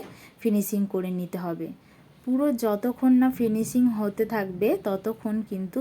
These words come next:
তোমাকে ফিনিশিংটা করতেই হবে, কারণ এটা একটু সময় সাপেক্ষ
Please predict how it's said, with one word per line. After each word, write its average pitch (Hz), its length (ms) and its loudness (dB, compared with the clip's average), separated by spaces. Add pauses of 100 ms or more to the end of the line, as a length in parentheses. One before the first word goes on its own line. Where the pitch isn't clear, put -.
(120)
তোমাকে 196 300 -4 (120)
ফিনিশিংটা 202 640 -2 (180)
করতেই 202 500 2
হবে, 170 220 -2 (540)
কারণ 202 220 0 (180)
এটা 196 200 -2
একটু 269 120 -2 (140)
সময় 240 360 4
সাপেক্ষ 196 360 -4